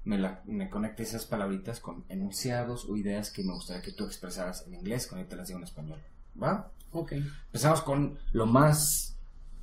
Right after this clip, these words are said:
Speaker 1: común o unas de las palabras o del verbo que más vamos a hablar. Cada vez que tengamos una conversación en inglés, vamos a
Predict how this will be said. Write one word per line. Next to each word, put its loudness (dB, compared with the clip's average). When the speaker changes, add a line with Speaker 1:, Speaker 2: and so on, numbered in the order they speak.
Speaker 1:
común 8
o 4
unas 6
de 2
las -2
palabras 2
o 0
del 2
verbo 2
que -4
más 2
vamos 0
a -4
hablar. -2
Cada 4
vez 2
que -2
tengamos 2
una -2
conversación 2
en 2
inglés, 0
vamos -2
a -2